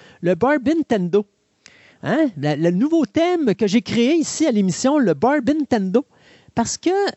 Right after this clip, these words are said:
euh, il est arrivé quelque chose de vraiment spécial avec Barbie.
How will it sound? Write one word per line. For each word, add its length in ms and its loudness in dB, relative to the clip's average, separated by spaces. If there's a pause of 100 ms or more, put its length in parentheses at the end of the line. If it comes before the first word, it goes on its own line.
(100)
euh, 460 0 (640)
il 60 -2
est 100 -2
arrivé 240 0
quelque 240 -2
chose 300 -2
de 80 2
vraiment 400 0
spécial 580 -2
avec 320 0
Barbie. 420 0